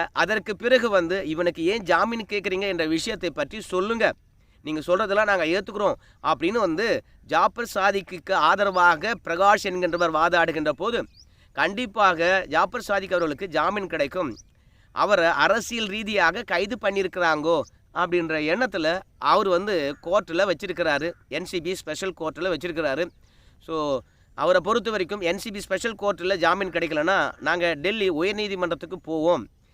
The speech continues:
எங்களுடைய சீனியர் அட்வொகேட் வந்து அடுத்தது ஆஜராவாரு அப்படின்னு சொல்லியிருக்கிறாங்க. அவனே ஒத்துக்கிட்ட பிறகு கூட அவன் எந்த விதத்திலும் கடத்தல ஈடுபடல, அது போதைப் பொருளும் இல்ல, ரெண்டாவது அவங்ககிட்ட இருந்து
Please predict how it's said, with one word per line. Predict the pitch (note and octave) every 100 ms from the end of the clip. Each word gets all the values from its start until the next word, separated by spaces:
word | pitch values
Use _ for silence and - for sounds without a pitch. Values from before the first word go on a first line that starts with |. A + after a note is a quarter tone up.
| _ C3+
எங்களுடைய | F#3 G#3+ G#3 F3+ D3+ D3 G3 D#3+ C#3 F3+ -
சீனியர் | - A#3 A#3+ A#3 G3+
அட்வொகேட் | F#3 G3 F#3+ F3 F3
வந்து | F3 F#3 D3+ D#3 _ - -
அடுத்தது | F#3 G3+ F#3 G#3 D3+
ஆஜராவாரு | F3+ F#3+ F3+ E3 D3 C#3 D#3 A#2+ - _ -
அப்படின்னு | D#3 C3 D#3+ G3
சொல்லியிருக்கிறாங்க. | F3+ F#3+ F3+ F3 D#3+ D3+ E3+ F#3 _ _ _ _ _ _ - -
அவனே | B2+ D3+ F3 A#3
ஒத்துக்கிட்ட | G3+ F3 F#3+ E3 E3
பிறகு | E3+ E3+ E3
கூட | G#3 A3 D#3+ C#3 - _ _ -
அவன் | C3+ C3+
எந்த | D3 G#3 G#3+
விதத்திலும் | A3 A3 A#3 A3+
கடத்தல | F3+ F#3+ G3 F3+
ஈடுபடல, | F#3 E3+ D#3+ D3+ G3 -
அது | C#3 C#3+
போதைப் | C#3 F3 G#3 F3+
பொருளும் | F#3+ F#3+ A3
இல்ல, | F#3 E3 E3 F#3+ G3 -
ரெண்டாவது | D#3 F#3+ G3+ G3
அவங்ககிட்ட | E3+ F3
இருந்து | G3+ E3+ E3+